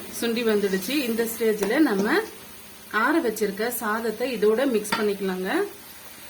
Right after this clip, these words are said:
பாருங்க, சாதம் வந்து நானு ஒரு பெரிய பிளேட்ல வந்து ஆற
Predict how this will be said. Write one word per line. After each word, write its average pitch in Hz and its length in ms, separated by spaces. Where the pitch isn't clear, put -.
பாருங்க, 202 320
சாதம் 220 360
வந்து 214 220
நானு 220 240
ஒரு 208 100
பெரிய 226 280
பிளேட்ல 220 340
வந்து 220 180
ஆற 233 100